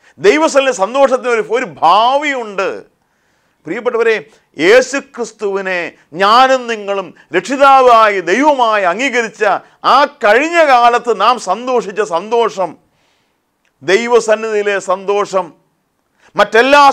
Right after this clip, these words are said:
സന്തോഷങ്ങളിലും വ്യത്യസ്തമായിരിക്കുന്ന ദൈവസാന്നിധ്യത്തിന് മുമ്പിലെ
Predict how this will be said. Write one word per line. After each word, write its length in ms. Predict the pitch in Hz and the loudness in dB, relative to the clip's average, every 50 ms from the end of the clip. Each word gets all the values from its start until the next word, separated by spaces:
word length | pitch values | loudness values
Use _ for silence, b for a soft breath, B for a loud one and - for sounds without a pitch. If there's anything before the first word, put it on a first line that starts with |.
| - | 2
സന്തോഷങ്ങളിലും 540 | 226 254 269 277 269 - 240 214 247 233 208 208 | -2 0 4 4 4 4 2 -4 -6 -2 0 -2
വ്യത്യസ്തമായിരിക്കുന്ന 1040 | 208 - - 302 277 - - 277 269 262 247 240 240 240 233 220 202 233 226 220 196 B B B B - 135 147 196 | -2 0 -2 -4 -4 -2 0 0 0 2 2 2 2 2 0 -2 -6 -4 -2 -2 -4 B B B B -18 -2 2 2
ദൈവസാന്നിധ്യത്തിന് 1080 | 240 285 302 330 339 339 330 330 302 294 302 294 285 285 269 277 277 240 269 269 269 254 254 | 4 4 4 4 4 2 4 4 4 4 4 4 2 -2 -6 -6 -6 -4 -2 -2 -2 -2 -4
മുമ്പിലെ 260 | 254 254 262 247 | -4 -2 0 0